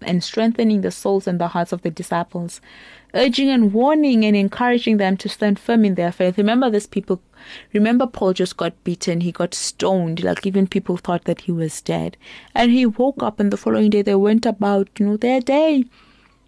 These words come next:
Went back home to where they started off, and that's like, "You know what, people,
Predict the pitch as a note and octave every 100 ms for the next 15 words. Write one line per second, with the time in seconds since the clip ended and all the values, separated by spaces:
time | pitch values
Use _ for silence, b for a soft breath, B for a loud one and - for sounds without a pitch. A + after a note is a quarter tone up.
0 | _ - B3+ C4 C4 C4 - - A3+ A#3
1 | A#3+ A#3+ A#3+ G3+ G#3 G#3+ G#3 - G#3 G3+
2 | G#3 G3 G3 G#3 G3 F#3 - F#3 F3+ G3+
3 | A3 G3+ F#3 - G3 F#3+ F#3+